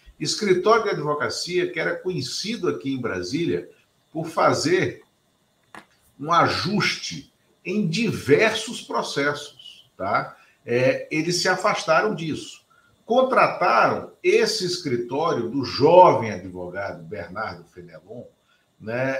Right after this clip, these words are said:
é, que é especialista em lavagem de dinheiro e delação. Delação, e a tese do Bernardo Fenelon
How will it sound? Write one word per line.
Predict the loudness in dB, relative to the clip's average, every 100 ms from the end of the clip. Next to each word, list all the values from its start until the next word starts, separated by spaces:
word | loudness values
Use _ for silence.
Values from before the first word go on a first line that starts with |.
| -6
é, | -6 -4 -4 -6 -8
que | -4 0
é | 2
especialista | 0 -2 -4 -4 -2 0 0 -4 -8 -10 -10 -12 -12 -18 -12
em | -8 -8 -10 -14 _ -10
lavagem | -2 0 0 -2 -4 -4 -6 -12
de | -16
dinheiro | -16 -16 -12 -8 -8 -10 -18 _ _
e | -4 -4 -4 -8
delação. | -14 -8 -6 -2 -2 -2 -6 -8 -8 -8 -14 _ _ _ _ _
Delação, | 0 4 6 6 2 -2 -4 -4 -4 -6 -10 -18 -20 _
e | -4 2
a | 2
tese | 0 -8 -4 -2 0 0 0 -4 -8
do | -8 -8
Bernardo | -6 -6 -8 -6 -6 -6 -8
Fenelon | -12 -12 -10 -10 -10 -8 -8